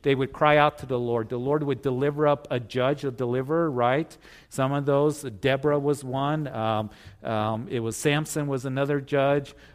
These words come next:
Um, you know, Gideon was another one. So you read the story of the book of Judges, um, in that book. And then finally, after the days of the judges, the people would call for a king. They said, "We want a king to rule over us.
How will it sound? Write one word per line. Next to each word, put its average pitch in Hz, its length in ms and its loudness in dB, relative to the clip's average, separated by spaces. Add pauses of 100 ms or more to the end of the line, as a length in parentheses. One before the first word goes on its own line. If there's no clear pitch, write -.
Um, 113 720 -4
you 120 140 -4
know, 123 360 0 (140)
Gideon 147 460 2
was 135 160 -2
another 135 320 0
one. 139 260 0 (240)
So 151 140 -2
you 143 240 2
read 185 320 0
the 175 80 0
story 156 340 2
of 139 60 -2
the 131 80 -4
book 127 180 -4
of 117 140 -6
Judges, 123 640 -2 (240)
um, 117 380 0
in 147 180 -2
that 127 280 -2
book. 113 280 -2
And 135 120 -2
then 135 140 0
finally, 156 640 0
after 127 260 0
the 123 140 -2
days 139 400 0
of 131 80 -4
the 117 80 -4
judges, 104 540 -4
the 135 100 -4
people 156 600 0 (340)
would 147 260 2
call 160 360 4
for 143 260 0
a 131 60 -2
king. 110 560 -6 (260)
They 135 140 2
said, 143 240 0
"We 135 160 -2
want 156 260 0
a 202 40 -2
king 175 340 -2
to 156 40 2
rule 143 360 2
over 135 260 2
us. 117 220 -2